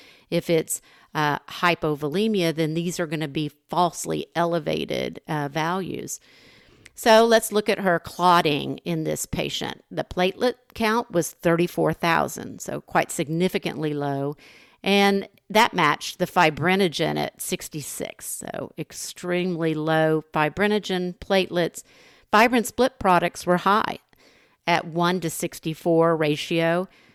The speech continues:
P T is greater than fifteen seconds and P T T greater than a hundred and thirty seconds. So the consideration now with these lab studies is D I C, and very con-,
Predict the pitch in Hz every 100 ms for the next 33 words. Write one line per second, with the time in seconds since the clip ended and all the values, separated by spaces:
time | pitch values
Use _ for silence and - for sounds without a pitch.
0 | _ - 226 226 233 226 190 160 165 175
1 | 180 180 175 160 160 185 - - 175 156
2 | 196 180 214 214 170 156 143 190 165 185
3 | 160 - 170 156 160 160 160 156 156 147
4 | 143 175 165 156 160 156 170 180 185 -
5 | 139 117 - - - - - _ _ _
6 | - 196 185 180 170 - 185 170 165 -
7 | 165 165 160 156 151 175 180 185 160 156
8 | 147 156 226 196 - - 143 156 170 180
9 | 170 160 143 175 170 165 - 254 - -
10 | - - 156 156 156 160 156 180 185 -
11 | 160